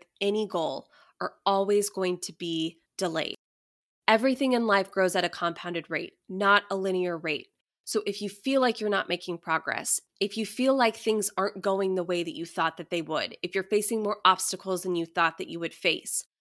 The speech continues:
I want you to know that nothing has gone wrong. This is exactly how it's supposed to go. So do not get trapped by,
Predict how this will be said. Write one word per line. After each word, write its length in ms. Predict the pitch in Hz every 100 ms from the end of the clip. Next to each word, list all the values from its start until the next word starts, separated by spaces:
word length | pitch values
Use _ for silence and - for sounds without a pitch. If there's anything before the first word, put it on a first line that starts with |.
| _ _
I 80 | 185
want 280 | 180 175 180
you 80 | 208
to 100 | 240
know 180 | 226 202
that 180 | 190 -
nothing 460 | 175 165 - 180
has 420 | 175 165 160 151
gone 380 | - 165 156 156 -
wrong. 360 | 170 151 - - _ _ _
This 180 | - 185
is 140 | 190 196
exactly 840 | 180 180 170 185 180 - 214 214
how 440 | - - 180 175 -
it's 200 | 175 -
supposed 500 | 180 - 170 - -
to 80 |
go. 360 | 165 165 - - _ _ _ _ -
So 200 | - 208
do 240 | 180 240
not 220 | 262 269
get 160 | 277 262
trapped 380 | - 226 233 -
by, 380 | 160 - -